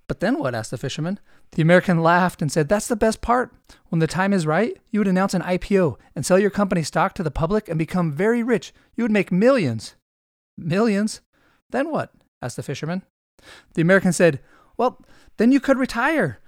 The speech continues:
You could move to a small coastal fishing village where you would sleep late, fish a little,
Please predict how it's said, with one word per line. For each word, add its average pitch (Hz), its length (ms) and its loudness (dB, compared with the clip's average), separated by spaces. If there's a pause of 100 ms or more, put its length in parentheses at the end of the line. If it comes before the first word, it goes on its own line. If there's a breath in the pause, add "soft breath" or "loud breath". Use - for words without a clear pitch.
(160)
You 180 100 -6
could 165 160 -2
move 220 220 0
to 180 120 0
a 147 60 0
small 214 400 2
coastal 240 320 -2
fishing 214 320 -2
village 214 320 -2 (240 soft breath)
where 165 120 0
you 156 80 0
would 131 140 -2
sleep 214 340 -2
late, 226 320 0 (180)
fish - 260 -2
a 220 40 0
little, 226 320 0